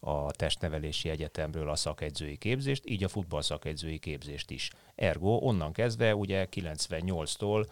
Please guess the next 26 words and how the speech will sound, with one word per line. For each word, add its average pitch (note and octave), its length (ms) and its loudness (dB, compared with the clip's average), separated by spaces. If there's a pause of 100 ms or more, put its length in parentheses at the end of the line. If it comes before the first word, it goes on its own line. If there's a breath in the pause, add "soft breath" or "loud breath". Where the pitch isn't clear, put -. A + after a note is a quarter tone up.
(280 loud breath)
az E2+ 140 -4
M F#2+ 180 0
L E2+ 220 4
S, - 100 6
egész D#2+ 300 -4
pontosan F2 440 -2
Mezei D#2+ 400 2
György D#2+ 300 -2
vette D#2 300 -4
kezébe D2+ 520 -2
a, D2 180 -4 (100)
a C#2+ 180 -10
futball E2 340 -2
szakember D#2+ 540 -2
képzést, C#3+ 480 0
és C3 200 -2
konkrétan G2+ 520 2
hát, G2+ 280 0
ö, F#2+ 480 4
ilyen, F#2 560 0
ilyen, F2 360 -2
ö, F2+ 200 -4 (1700 loud breath)
ö, G2 280 -2
nem, A#2 240 8
nem A#2 300 8
akarom F2+ 580 6